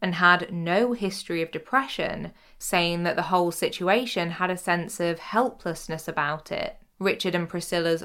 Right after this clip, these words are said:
older brother, however, took a stronger stance in his belief.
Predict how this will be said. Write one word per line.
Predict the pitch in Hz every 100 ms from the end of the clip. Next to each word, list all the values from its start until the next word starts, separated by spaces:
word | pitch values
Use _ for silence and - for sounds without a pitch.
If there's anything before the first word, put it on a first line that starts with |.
| -
older | 185 214 262 240
brother, | 165 160 - 180
however, | 214 180 151 147 185 208
took | 208 202
a | 190
stronger | - - 196 226 269 240
stance | - - 135 143 196
in | 180 175
his | 147 247 240
belief. | 170 156 - - - -